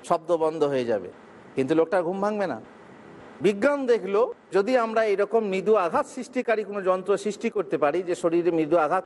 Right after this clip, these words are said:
করবে, আর তার ফলে নাক ডাকা বন্ধ হয়ে যাবে। দিয়ে বলা হলো, "এই ঘড়ি,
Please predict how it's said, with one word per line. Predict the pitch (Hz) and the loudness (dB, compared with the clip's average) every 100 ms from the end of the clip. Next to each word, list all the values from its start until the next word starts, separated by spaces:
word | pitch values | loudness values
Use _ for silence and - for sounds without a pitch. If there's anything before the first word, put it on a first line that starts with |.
| - | -2
করবে, | 165 156 196 392 _ - - - - - - - | -2 0 0 -2 _ -20 -20 -20 -20 -20 -10 -2
আর | 143 147 _ - - - - | 0 -2 _ -20 -20 -20 -4
তার | 185 220 | -2 0
ফলে | - 165 180 247 - - - | -2 -2 -2 -4 -10 -20 -8
নাক | 135 143 | -4 -2
ডাকা | 131 120 | -2 -4
বন্ধ | 113 110 | -6 -8
হয়ে | 101 90 | -8 -10
যাবে। | 85 - - - - - - - | -14 -20 -20 -20 -20 -20 -18 -2
দিয়ে | 151 196 | 2 2
বলা | 185 175 180 | 2 2 2
হলো, | 202 262 - | 2 0 0
"এই | 190 202 | 2 2
ঘড়ি, | 196 180 196 311 | 2 2 2 0